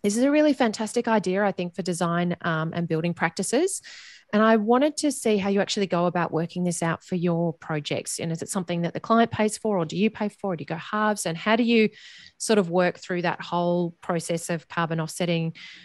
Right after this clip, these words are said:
Um, I know that you actually, uh, you donate directly to the Tasmanian Land Conservancy. Um, so you've obviously made a decision to align your business values with their,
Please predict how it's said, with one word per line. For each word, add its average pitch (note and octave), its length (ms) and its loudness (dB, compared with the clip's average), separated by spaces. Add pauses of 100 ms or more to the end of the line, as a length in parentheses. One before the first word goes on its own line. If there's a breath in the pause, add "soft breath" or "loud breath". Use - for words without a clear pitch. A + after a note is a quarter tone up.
(200 loud breath)
Um, E3+ 360 0
I F3 80 -2
know E3 160 2
that D#3+ 120 0
you E3+ 140 0
actually, E3 760 -2
uh, E3 140 0
you D#3+ 180 -4
donate E3 420 -2
directly D#3+ 380 -6
to D#3+ 60 -6
the D#3+ 100 -6
Tasmanian D#3 640 -8
Land A3 260 2
Conservancy. A3 800 -2 (380 loud breath)
Um, E3 260 -2
so F3 140 -4
you've E3 100 -2
obviously E3+ 260 -2
made D#3 200 -2
a C#3+ 40 -4
decision E3 420 -2
to - 140 -6
align D#3+ 540 -2
your F3+ 220 0
business F3+ 300 0
values F3 300 -2
with D#3 120 -6
their, F#3 260 4